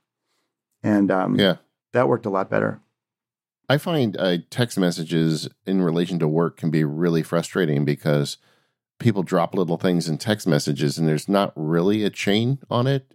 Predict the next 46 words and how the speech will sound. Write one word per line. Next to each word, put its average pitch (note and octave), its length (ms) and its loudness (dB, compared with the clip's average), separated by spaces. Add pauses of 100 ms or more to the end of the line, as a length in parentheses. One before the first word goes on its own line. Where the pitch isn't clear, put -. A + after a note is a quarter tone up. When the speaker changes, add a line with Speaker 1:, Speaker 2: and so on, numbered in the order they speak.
Speaker 2:
And D2 540 0
Speaker 1:
Right. G#2+ 360 0
Speaker 2:
it's - 240 -4
not G2+ 240 0
that G2 180 0
easy G2+ 300 0
to F2+ 80 -2
capture G#2+ 580 -2
always G#2+ 340 0
into F#2 280 2
a F2 60 0
task. G2 420 -4
I G2 40 -2
mean, G2 160 0
I G2 60 4
know F#2+ 140 2
there F2+ 160 2
are D#2 120 2
ways E2 260 0
to D#2+ 100 -4
do D#2+ 200 -2
it, E2+ 120 -2
but D2+ 140 -2
it's C#2+ 240 -2
just, - 340 -2
uh D2 300 2
Speaker 1:
I B2 140 0
completely B2 500 0
agree. G#2+ 400 0 (100)
I B2+ 80 4
feel D3 160 2
like C#3 140 4
text - 360 -2
should A2+ 220 2
be A2+ 500 2
limited A#2 520 2
to G#2+ 540 2 (180)
immediate C#3 420 0
question A2+ 420 0
with G#2 140 2
immediate G#2 300 2
response. G#2 600 -6 (680)
That A2+ 200 4
is G2+ 160 -4
not G#2+ 280 4
about G2+ 460 0